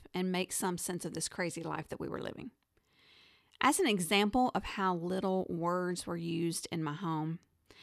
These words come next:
I was twenty-one years old. I just graduated college, and my grandparents had flown in for the graduation.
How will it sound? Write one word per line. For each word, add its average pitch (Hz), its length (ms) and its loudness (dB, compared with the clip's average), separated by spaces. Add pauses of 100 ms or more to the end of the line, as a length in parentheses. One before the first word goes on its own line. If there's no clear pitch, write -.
(560)
I 233 60 10
was 240 220 6
twenty-one 247 500 6
years 277 220 4
old. 156 360 -2 (140)
I 170 120 0
just 185 360 0
graduated 180 460 -2
college, 113 360 -4
and 185 80 0
my 175 100 2
grandparents 220 720 2
had 185 120 -4
flown 180 560 0
in 175 280 0
for 175 120 -4
the 160 80 -2
graduation. 190 600 -4